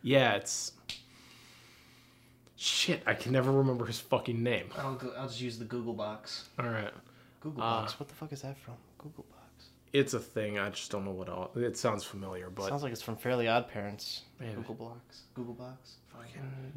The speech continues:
Speaker 1: Ben Sch-, Ben Schwartz. Ben Schwartz is the voice of Sonic.
Speaker 2: Oh, is it really?
Speaker 1: Yeah.
Speaker 2: Why'd they pick that guy?
Speaker 1: I mean, it make, I, it, it, it works for me.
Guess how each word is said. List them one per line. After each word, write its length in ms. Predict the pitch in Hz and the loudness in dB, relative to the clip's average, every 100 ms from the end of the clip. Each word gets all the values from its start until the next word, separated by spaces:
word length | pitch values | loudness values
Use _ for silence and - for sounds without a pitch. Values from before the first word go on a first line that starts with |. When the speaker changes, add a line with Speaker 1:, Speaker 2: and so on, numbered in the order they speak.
| 117 | 6
Speaker 1:
Ben 220 | 147 143 | 8 8
Sch-, 180 | - - | 2 -4
Ben 200 | 127 143 | 4 6
Schwartz. 360 | 135 110 - - - | 6 4 -2 -6 0
Ben 120 | 131 | 0
Schwartz 360 | 113 78 - - - - - - | 0 -6 -8 -14 -16 -20 -20 -10
is 180 | 123 107 | -8 -6
the 60 | 101 | -6
voice 200 | 98 87 | -6 -4
of 180 | - - | -6 -10
Sonic. 180 | 92 - - - | -12 -16 -14 -8
Speaker 2:
Oh, 120 | 123 | -4
is 120 | 113 165 | 0 0
it 80 | 127 | 0
really? 420 | 107 104 120 143 - | 0 2 0 -2 0
Speaker 1:
Yeah. 160 | 117 - - - _ - | 2 0 -6 -20 _ -6
Speaker 2:
Why'd 140 | 160 | -2
they 80 | 226 | 0
pick 200 | 233 - | 0 0
that 200 | 127 180 | 0 0
guy? 260 | 98 95 - - _ - - - | 0 -2 -6 -20 _ -20 -14 -6
Speaker 1:
I 80 | |
mean, 200 | 110 101 | -4 -4
it 80 | 107 | -6
make, 200 | 95 90 | -6 -4
I, 120 | 110 - | -2 2
it, 380 | 160 180 185 214 208 | 4 4 2 0 -2
it, 220 | 202 202 | 0 0
it 140 | - 214 | -2 0
works 260 | 165 101 | 0 0
for 140 | - - | -4 -10
me. 120 | 80 | -10